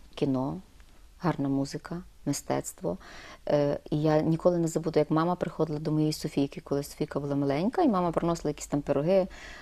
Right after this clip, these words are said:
ну, якусь їжу я не встигала зробити, то обов'язково десь на дні тої торби лежали квіти. Вони могли бути вже поламані, зів'ялі, але вони обов'язково поряд з молоком і пирогами <laughs> десь були. І розумієте, що я мала за святий обов'язок того року?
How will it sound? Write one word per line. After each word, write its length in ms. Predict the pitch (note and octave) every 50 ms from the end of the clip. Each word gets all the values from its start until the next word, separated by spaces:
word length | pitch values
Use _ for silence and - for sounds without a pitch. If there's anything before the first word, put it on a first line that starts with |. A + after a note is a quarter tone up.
| - -
ну, 120 | E4 E4
якусь 360 | C#4 - - - E3 - - F#3+
їжу 220 | F#3+ F3+ F3 E3
я 80 | D#3+ D3+
не 60 | D3+
встигала 400 | D3+ - - D#3 D3 C#3 C#3 C#3
зробити, 520 | - C#3 C#3 C#3 D3 C#3 - - - E3 - - - - - - -
то 100 | - E3
обов'язково 560 | D#3 D#3+ E3 D#3+ D#3+ - - - G#3+ G#3+ G3
десь 200 | E3 E3+ E3+ E3+
на 120 | E3+ E3 D#3+
дні 200 | D#3 E3 F3 E3
тої 260 | - D#3+ D#3 D3+ D3
торби 340 | - D#3+ D#3+ F3 F3+ F#3 F3+
лежали 360 | E3 D#3+ D#3 E3 D#3+ E3 E3+
квіти. 440 | - - - - - - - - - F#3+ F#3 G3
Вони 240 | F3 E3 F#3 G3 G#3
могли 340 | G3 F#3+ G3+ A3+ G3 G3+
бути 220 | F#3+ G3 F#3+ - F#3+
вже 140 | F3+ - F3
поламані, 720 | E3+ - F#3 F3 F3 D#3+ E3 D#3 D#3+ D#3+ D#3+ C#3 E3 D#3 C#3+
зів'ялі, 680 | C#3+ - D#3+ D#3 D3 C#3+ D3 D3+ D#3 D#3+ D#3+ D#3+ E3+ - - - - -
але 120 | - D3+ D#3+
вони 180 | F3+ G3 G#3
обов'язково 520 | F#3+ F3+ F3 F3 F3 - - - A3+ G#3+ G3
поряд 320 | - - F#3 F#3 F3+ -
з 100 | - -
молоком 440 | E3 E3 E3 E3 E3 - - A3+ -
і 60 | - - -
пирогами 560 | - D4 D#4 A3+ G#3+ F3+ F#3 - D4 C#4+ D4+ D#4 - - - - - - - - - -
<laughs> 500 | - - - - - - - - - -
десь 240 | D#3 F#3 G3 F#3+
були. 380 | F#3+ F#3+ A3 A3 G3+ F#3 E3 D#3 -
І 80 | E3+
розумієте, 320 | D#3 D#3 E3 G3 B3+ - D4+
що 160 | - - A3
я 80 | G#3 F#3+
мала 260 | F3+ F#3 F3 E3 D#3
за 100 | D#3 D#3
святий 380 | - - D3+ D#3 - F#3 F3+
обов'язок 500 | - D#3+ D#3 D#3+ E3 D#3 D#3 D3+ D3+ -
того 240 | - - D#3 F3+ D#3
року? 280 | D3 C3+ C3 - -